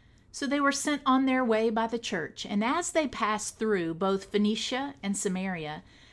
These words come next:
they reported the conversion of the Gentiles and brought great joy to all believers."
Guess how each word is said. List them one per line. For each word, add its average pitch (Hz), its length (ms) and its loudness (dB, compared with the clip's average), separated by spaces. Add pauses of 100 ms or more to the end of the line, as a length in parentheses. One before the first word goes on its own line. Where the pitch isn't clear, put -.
(200)
they 233 200 0
reported 285 540 0
the 262 80 -4
conversion 262 600 0
of 233 80 -2
the 254 80 -4
Gentiles 196 800 -2 (120)
and 190 160 -2
brought 220 380 -2
great 214 260 -6
joy 202 280 2
to 202 180 0
all 185 160 4
believers." 175 720 -4